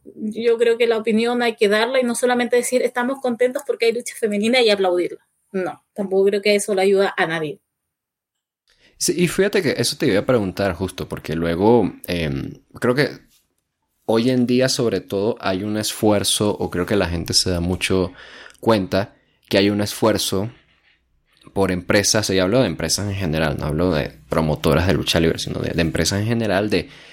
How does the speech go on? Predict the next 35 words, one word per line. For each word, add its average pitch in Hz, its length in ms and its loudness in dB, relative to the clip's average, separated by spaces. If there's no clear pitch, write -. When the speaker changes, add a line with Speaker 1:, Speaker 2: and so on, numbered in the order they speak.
Speaker 2:
"Ah, 120 180 4
hay 107 100 2
que 131 120 0
satisfacer 101 800 0
demográficas", 90 760 -2
¿no? 101 280 -6
Ok, 107 220 -2
entonces, 110 680 0
ah, 139 340 2
pon 123 200 2
esto, 90 360 -2
ah, 110 200 4
pon 113 180 2
esta - 240 -2
persona, 82 500 -4
pon 107 340 2
a 107 160 2
esta, 107 680 2
a 101 200 4
esta 101 200 -2
minoría 104 680 2
o 87 40 0
lo 87 100 0
que 87 120 -8
sea, 80 320 0
¿no? 85 160 -4
O 120 120 2
vamos 135 300 2
a 131 80 -2
cambiar 107 260 0
este 107 200 -4
personaje, 104 640 -4
tal. 78 200 -4
Que, 104 160 -2
ojo, 127 280 2